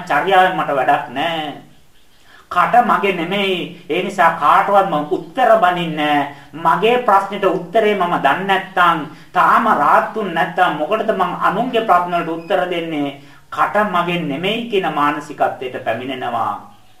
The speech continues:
සිතේ අයිතිකාරයා මම නෙමෙයි. ඒ නිසා සිතෙන් මට වැඩකුත් නෑ. ආස්වාස ප්‍රාස්වාස මත මම කොහමද සිත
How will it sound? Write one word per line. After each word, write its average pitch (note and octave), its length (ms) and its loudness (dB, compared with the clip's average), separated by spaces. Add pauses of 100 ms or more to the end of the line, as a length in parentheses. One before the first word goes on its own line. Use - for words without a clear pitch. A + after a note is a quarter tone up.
(1160)
සිතේ A#3 520 0
අයිතිකාරයා G#3 840 2
මම E3+ 240 2
නෙමෙයි. F3+ 800 -4
ඒ F#3+ 200 2
නිසා G3 400 2
සිතෙන් G3 340 0
මට A#3 240 2
වැඩකුත් G3 460 4
නෑ. D#3 420 0 (200)
ආස්වාස F#3+ 680 4 (100)
ප්‍රාස්වාස E3+ 680 4 (120)
මත C#3+ 320 -2 (500)
මම F3+ 220 2 (100)
කොහමද A#3+ 520 4
සිත F3+ 240 -4